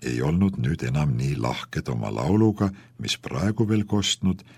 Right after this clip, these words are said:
nii kindlad oma jala peal, mis senimaani kas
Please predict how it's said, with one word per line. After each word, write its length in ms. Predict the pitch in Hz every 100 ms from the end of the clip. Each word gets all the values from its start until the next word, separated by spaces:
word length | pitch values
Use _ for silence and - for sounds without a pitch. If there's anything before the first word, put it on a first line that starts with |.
| -
nii 180 | 65 64
kindlad 480 | - 104 107 82 55
oma 240 | 52 52 53
jala 300 | 98 117 110
peal, 320 | 110 104 101 98 - -
mis 220 | 98 -
senimaani 580 | 90 92 80 71 62 57
kas 240 | 57 53